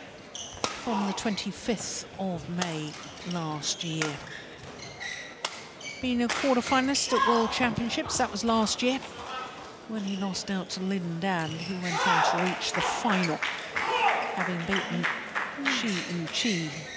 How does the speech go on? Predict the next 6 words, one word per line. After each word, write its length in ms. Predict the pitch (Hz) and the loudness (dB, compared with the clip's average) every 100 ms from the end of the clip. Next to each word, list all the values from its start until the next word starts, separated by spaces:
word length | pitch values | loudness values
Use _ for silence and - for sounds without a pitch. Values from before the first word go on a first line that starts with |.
| - - - - - - - | -8 -8 -12 -12 -14 -12 -6
in 440 | 185 170 160 160 | -4 -2 -4 -4
the 300 | 160 160 151 - 180 | -2 -4 -2 -4 -2
round 300 | 185 165 151 | -2 -2 -6
of 100 | 143 | -6
last 340 | 175 160 147 | -4 -4 -4
sixteen. 640 | - 160 - - 180 160 | -4 -4 -4 -2 -2 -2